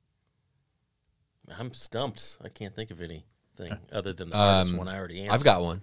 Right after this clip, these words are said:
Speaker 2: We'll swing over to Ryan.
Speaker 3: Um, I just have to have the first word, right?
Speaker 2: From now, yeah, if you, yeah, yeah.
Speaker 3: It's gonna be Brad Pitt and.
Speaker 2: Y-, but then there's more.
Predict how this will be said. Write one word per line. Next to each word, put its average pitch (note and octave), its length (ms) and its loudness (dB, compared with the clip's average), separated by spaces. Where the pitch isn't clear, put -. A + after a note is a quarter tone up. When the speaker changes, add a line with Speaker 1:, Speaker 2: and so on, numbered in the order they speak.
Speaker 2:
We'll G#2+ 80 -2
swing G#2+ 240 2
over G2+ 140 0
to G2 60 -2
Ryan. G#2+ 420 -2
Speaker 3:
Um, F#2 560 0
I A2 80 4
just A2+ 120 2
have B2 100 4
to A#2 60 2
have G#2 140 6
the - 80 -6
first G2+ 340 0
word, G2+ 280 0
right? D#2 60 2
Speaker 2:
From B2+ 100 6
now, D3 240 8
yeah, D3 160 4
if G#2+ 220 2
you, - 100 -4
yeah, F#2+ 240 0
yeah. C3 180 2
Speaker 3:
It's A2+ 140 -2
gonna B2 140 4
be A2 120 4
Brad G#2 440 4
Pitt G#2+ 320 -2
and. E2 500 0
Speaker 2:
Y-, G2+ 180 -14
but G#2 180 -2
then G2+ 140 6
there's F2 160 2
more. E2 260 -6